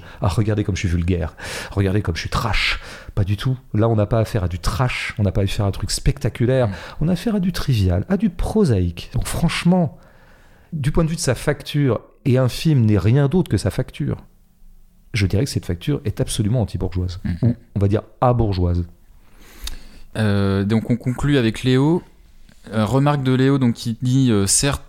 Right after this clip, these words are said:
Speaker 2: le film documente une indécision permanente, un lâcher-prise impossible, une incapacité à profiter qui se matérialise tous par des scènes plutôt courtes et répétitives,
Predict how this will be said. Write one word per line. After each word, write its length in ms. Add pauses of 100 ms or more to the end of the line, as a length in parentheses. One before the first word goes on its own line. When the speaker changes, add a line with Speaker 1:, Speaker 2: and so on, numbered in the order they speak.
Speaker 2:
le 140
film 220
documente 500
une 100
indécision 540
permanente, 560
un 60
lâcher-prise 560
impossible, 600 (400)
une 140
incapacité 640
à 60
profiter 500
qui 140
se 120
matérialise 600 (400)
tous 240
par 240
des 140
scènes 340
plutôt 340
courtes 380
et 20
répétitives, 680